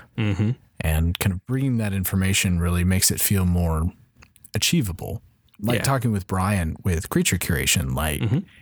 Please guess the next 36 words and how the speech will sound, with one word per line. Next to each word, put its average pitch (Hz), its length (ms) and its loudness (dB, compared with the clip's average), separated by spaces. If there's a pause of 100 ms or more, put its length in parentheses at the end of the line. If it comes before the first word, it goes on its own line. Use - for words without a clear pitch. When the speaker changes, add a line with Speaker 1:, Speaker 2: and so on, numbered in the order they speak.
Speaker 2:
he's 127 160 -2
been 117 180 -2
building 98 360 -2
this 85 220 -4
world 104 580 -4
of 85 380 -2
Revelo 95 580 0
for 78 400 -2 (880)
ever 107 760 -2 (100)
and 120 200 0
creating 104 360 -2
these 85 180 -6
monsters 147 560 0
and 92 140 -2
whatever. 127 480 0
And, 92 260 -2
like, 85 280 0
he's, - 300 2 (640)
"You 107 140 0
know 113 120 2
what? 127 300 -2
Let's 92 220 -2
make 92 180 2
a 107 40 0
book." 151 340 -2 (300)
Speaker 1:
Mm-hmm. 113 220 2 (520)
Speaker 2:
And 90 160 0
he 85 60 0
did. 110 420 -2 (160)
And 85 680 0 (140)
they're 90 300 0
pushing 107 340 -2
that 101 160 0
out, 113 260 0
and, 78 300 -2 (140)
uh, 82 380 -2